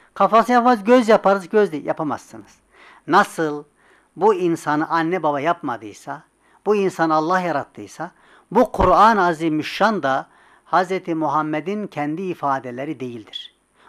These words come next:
O Allah'ın kelamıdır.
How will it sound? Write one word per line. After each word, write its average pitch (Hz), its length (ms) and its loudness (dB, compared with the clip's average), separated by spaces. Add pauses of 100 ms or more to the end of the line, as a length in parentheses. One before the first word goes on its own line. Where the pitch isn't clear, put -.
O 247 320 6 (340)
Allah'ın 170 800 4
kelamıdır. 110 760 -8